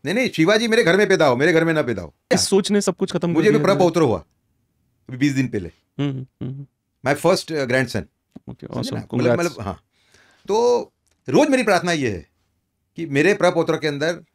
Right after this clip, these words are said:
Speaker 1: महाराणा प्रताप और छत्रपति शिवाजी के संस्कार आए। सोच ये रहती है हमेशा लोगों की कि मेरे बगल में पैदा हो जाए, मेरा बे-, बेटा ना हो, समझो आप।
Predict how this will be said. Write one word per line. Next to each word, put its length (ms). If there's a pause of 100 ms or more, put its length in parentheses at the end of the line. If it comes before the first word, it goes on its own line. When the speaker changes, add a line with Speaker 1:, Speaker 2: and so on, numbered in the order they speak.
(120)
Speaker 1:
महाराणा 180
प्रताप 240
और 60
छत्रपति 360
शिवाजी 260
के 60
संस्कार 400
आए। 80 (180)
सोच 300
ये 100
रहती 220
है 60
हमेशा 220
लोगों 180
की 100
कि 80
मेरे 180
बगल 220
में 100
पैदा 180
हो 100
जाए, 160 (440)
मेरा 180
बे-, 160
बेटा 220
ना 100
हो, 120
समझो 240
आप। 120